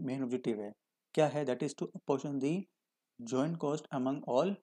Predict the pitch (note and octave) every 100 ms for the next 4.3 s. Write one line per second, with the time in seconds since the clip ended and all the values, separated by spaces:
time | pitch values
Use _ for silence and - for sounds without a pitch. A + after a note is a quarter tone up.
0 | _ _ _ _ E3+ F3 D#3 C3 A2+ -
1 | _ _ _ - D#3+ F3+ F3 F3+ F#3 E3
2 | C#3 B2 B2 D#3 A3 - _ _ _ -
3 | C#3 E3 - - C3+ F3 - _ - C3
4 | B2 C#3